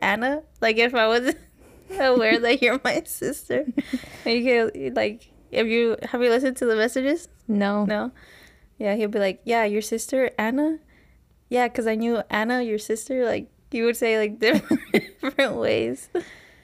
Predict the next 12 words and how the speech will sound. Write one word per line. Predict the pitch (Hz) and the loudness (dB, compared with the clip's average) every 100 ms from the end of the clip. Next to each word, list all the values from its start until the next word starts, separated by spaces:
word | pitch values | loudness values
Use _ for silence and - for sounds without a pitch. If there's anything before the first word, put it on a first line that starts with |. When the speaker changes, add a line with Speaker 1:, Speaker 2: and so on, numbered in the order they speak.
| _ - _ _ | _ -20 _ _
Speaker 1:
But | 220 | 2
yeah, | 226 190 | 4 2
for | 196 226 220 - - | 2 2 2 2 -2
new | 226 240 | -2 2
listeners, | 226 220 - 226 220 | 2 0 -2 -4 -2
Lorena | 208 208 208 208 | 0 0 0 -2
is | 208 | -2
my | 196 202 | -4 -4
sis-, | 196 196 - - | -6 -10 -12 -4
older | 202 196 196 | -2 0 -2
sister. | - 196 196 202 196 214 - _ _ _ | -2 -6 -6 -4 -4 -4 -10 _ _ _
Sister. | - - 262 - - - - | -12 -6 -4 -4 -4 -4 -6